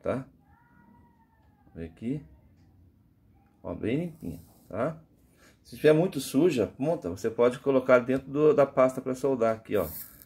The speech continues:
Aí ela já limpa bem pra você aqui, ó. Tá super limpa.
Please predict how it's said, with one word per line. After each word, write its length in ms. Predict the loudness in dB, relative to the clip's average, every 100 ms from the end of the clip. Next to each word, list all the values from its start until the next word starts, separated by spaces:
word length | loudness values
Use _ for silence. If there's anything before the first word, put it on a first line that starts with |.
| _ -16 -8 -4 -2 -4 -6 -10 -18 _ _ _ _ _ _ _ _ -6
Aí 180 | 0 4
ela 220 | 4 4
já 440 | 4 4 4 -2 -12 _ _ -18 -8
limpa 280 | -6 -2
bem 300 | -4 -2 -2
pra 140 | -2 -4
você 240 | -6 -8
aqui, 160 | -10 -14
ó. 60 | -16 _ _ -20 -20 _ _ _ _ _ _ _ _ _ _ _ _ _ _ _ _ _ _ _ _ _ _ _ _ _ _ _ -10
Tá 100 | -10
super 400 | -6 -6 -4 -2
limpa. 260 | -4 -6